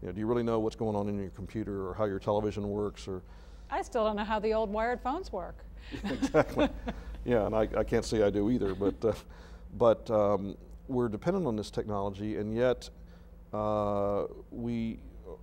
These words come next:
Speaker 1: uh, are losing our edge to a certain extent. Uh, when you're looking at how we rate, how we rank against other countries in the world, we're still the best, I think, but we're, that gap is narrowing.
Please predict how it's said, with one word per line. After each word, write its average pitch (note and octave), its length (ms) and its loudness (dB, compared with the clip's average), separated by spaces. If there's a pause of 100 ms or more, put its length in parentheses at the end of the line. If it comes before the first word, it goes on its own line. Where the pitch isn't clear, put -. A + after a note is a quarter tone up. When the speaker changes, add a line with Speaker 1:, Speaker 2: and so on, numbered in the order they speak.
(380)
Speaker 1:
uh, G#2+ 40 -10
are A2 400 0
losing B2+ 420 2
our G2 160 -2
edge G#2+ 360 -2
to G2 100 -2
a F#2+ 40 -2
certain G2+ 260 -6
extent. F2 440 -10 (180)
Uh, F#2 460 -6 (380)
when G2 240 -8
you're G2 180 -4
looking G#2+ 300 -4
at G2 100 -4
how G2+ 160 -4
we G2 160 -4
rate, G#2 320 -4 (240)
how G#2 80 -2
we G2 140 -4
rank G2+ 480 -8
against G2+ 480 -8 (480)
other G#2 100 4
countries G2+ 380 -4
in G2+ 80 -6
the G2 40 -4
world, G#2 380 -2 (380)
we're C3+ 100 2
still C#3+ 220 6
the G#2+ 80 -2
best, G#2+ 300 2
I F#2+ 60 0
think, F2+ 320 -8
but G2 140 -4
we're, G2+ 320 -2 (320)
that A2+ 200 2 (300)
gap B2+ 260 2
is A2+ 120 0
narrowing. A2+ 480 -2